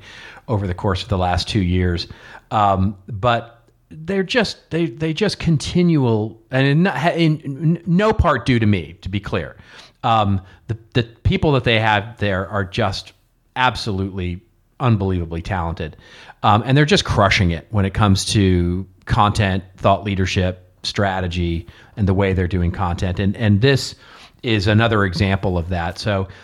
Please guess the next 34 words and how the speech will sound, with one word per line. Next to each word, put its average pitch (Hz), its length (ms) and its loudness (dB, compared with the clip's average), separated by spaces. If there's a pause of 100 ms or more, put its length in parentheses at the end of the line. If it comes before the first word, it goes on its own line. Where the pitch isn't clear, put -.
the 117 100 -4
headline, 123 440 2
now, 117 300 0
full 175 220 -2
disclosure, 127 560 0
I'm 113 80 2
gonna 107 160 2
link 117 300 -2
to 110 160 0
a 95 60 0
Digiday 104 560 0
article, 98 440 0
which 98 320 -2
you 98 80 -2
gotta 98 240 -2
be 95 120 -2
a 92 60 -2
paid 95 300 -4
subscriber 92 480 -2
to 85 100 -4
see. 120 460 -4 (420)
Um, 98 560 2 (1160)
you 113 140 -2
can 117 200 2
Google 139 340 2
around 120 640 2
if 123 160 -8
you 120 80 -2
want 117 220 2
and 107 100 -2
try 113 160 0
and 104 100 0
find 110 240 0
another 104 400 -2